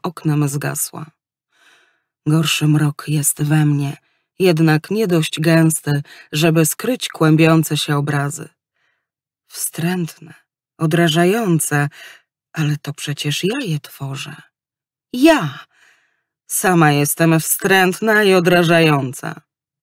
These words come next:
Wstaję i zaczynam chodzić. Jeśli wykonam sto dwadzieścia pięć okrążeń pokoju,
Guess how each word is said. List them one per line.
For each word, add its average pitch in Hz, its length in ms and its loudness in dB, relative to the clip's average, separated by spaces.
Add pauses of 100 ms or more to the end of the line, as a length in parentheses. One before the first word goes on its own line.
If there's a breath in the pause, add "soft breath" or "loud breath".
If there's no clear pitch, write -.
(140)
Wstaję 160 500 0
i 143 100 0
zaczynam 160 420 -4
chodzić. - 500 -10 (500 loud breath)
Jeśli 156 320 -4
wykonam 165 580 -2
sto - 260 -4
dwadzieścia 170 540 -4
pięć 226 260 -8
okrążeń 175 560 -2
pokoju, 151 520 -4